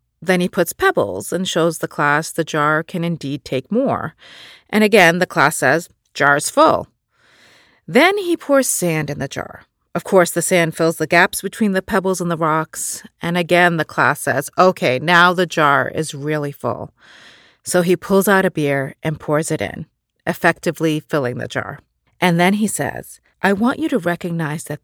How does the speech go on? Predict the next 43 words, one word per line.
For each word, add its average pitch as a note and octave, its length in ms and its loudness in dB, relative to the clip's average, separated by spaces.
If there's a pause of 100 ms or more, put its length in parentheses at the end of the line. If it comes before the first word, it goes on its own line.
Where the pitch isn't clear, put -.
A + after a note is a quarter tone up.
this - 300 -4
is E3 200 -6
your C#3+ 140 -6
life. C3+ 560 -10 (540)
The G#3 100 2
rocks G#3 360 2
are A#3+ 120 0
the A#3+ 100 0
important - 480 -4
things, D3+ 420 -8 (100)
your F#3 140 -6
family, E3+ 540 -2
your D3+ 200 -4
health, E3+ 440 -4
your D3+ 100 -8
children, D#3+ 600 -6 (200)
anything B3+ 460 4
that F#3+ 140 0
is D#3+ 120 -2
so C4 380 2
important G3+ 440 -2
to - 140 -6
you C#3+ 220 -4
that D#3+ 180 -2
if - 160 -4
it F#3+ 120 -4
were G#3 140 -2
lost, F3 600 -2 (360)
you F3 140 -4
would E3+ 160 -2
be D#3 120 -2
nearly E3 440 0
destroyed. - 640 -8 (480)
The G#3+ 80 2
pebbles B3 440 4
are F#3 140 4
the E3+ 240 -2
other C#4 180 2
things D3+ 300 -6
in D3 100 -6
life A2+ 260 -6
that - 180 -8
matter, - 400 -8